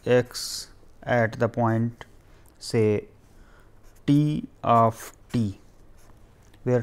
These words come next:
t is a real number, then this is becoming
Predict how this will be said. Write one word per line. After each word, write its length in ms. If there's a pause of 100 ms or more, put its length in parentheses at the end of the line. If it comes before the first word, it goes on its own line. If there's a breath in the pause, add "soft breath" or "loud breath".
(120)
t 280
is 120
a 180 (1600 soft breath)
real 220
number, 420 (760 soft breath)
then 180
this 160
is 140
becoming 520